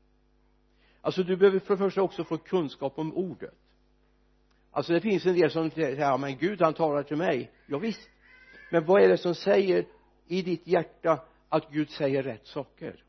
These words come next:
Att det är rätt Gud du hör? Det är ordet som ger stabilitet. Och jag är så glad för Guds ord, för när jag sitter och, och, och,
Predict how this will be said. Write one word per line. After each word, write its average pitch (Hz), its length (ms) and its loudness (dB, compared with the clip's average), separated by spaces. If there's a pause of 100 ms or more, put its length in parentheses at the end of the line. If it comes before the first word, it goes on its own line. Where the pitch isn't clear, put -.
(880)
Att - 140 -8
det 170 80 2
är 160 40 4
rätt 156 360 -4
Gud 208 220 -6
du 120 100 -8
hör? 90 280 -14 (2500)
Det 165 80 2
är 156 160 -2
ordet 202 440 0
som 160 160 -2
ger 143 100 0
stabilitet. 135 1000 -8 (1600)
Och 180 140 6
jag 208 100 12
är 208 40 8
så 214 180 6
glad 190 360 2
för 190 140 2
Guds 175 400 0
ord, 170 200 2
för 175 200 0 (720)
när 160 140 0
jag 185 160 4
sitter 170 420 -2
och, 165 160 2
och, 156 540 0
och, 151 200 -6